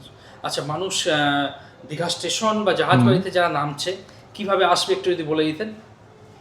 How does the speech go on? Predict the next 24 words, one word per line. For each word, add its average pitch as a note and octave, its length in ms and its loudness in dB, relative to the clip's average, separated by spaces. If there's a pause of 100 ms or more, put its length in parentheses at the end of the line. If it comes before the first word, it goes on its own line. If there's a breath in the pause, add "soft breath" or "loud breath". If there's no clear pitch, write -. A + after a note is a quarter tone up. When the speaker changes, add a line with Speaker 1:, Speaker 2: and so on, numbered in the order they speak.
(120)
Speaker 2:
Actually, F3+ 680 10
জাহাজ C#3+ 280 12
বাড়ি F3 300 12
বা D3+ 300 12
যেখানেই D3 360 10
নামুন D#3+ 200 10
না C#3+ 80 6
কেন, D#3 120 8
আপনি D#3+ 260 10
শুধু D#3+ 180 10
বলবেন, C#3 280 10
"ফোর D3+ 240 8
স্কয়ার D#3+ 260 12
হলিডেজ C3+ 400 10
হোটেল B2 260 8
যাব।" B2 280 8 (520 loud breath)
স্টেশন F#3+ 360 12
থেকে G3 140 12
নামলে E3 400 12
একশো D3 240 10
টাকা D#3+ 240 12
টোটো C#3 260 10
ভাড়া C#3+ 160 12
নেয়, D3+ 160 6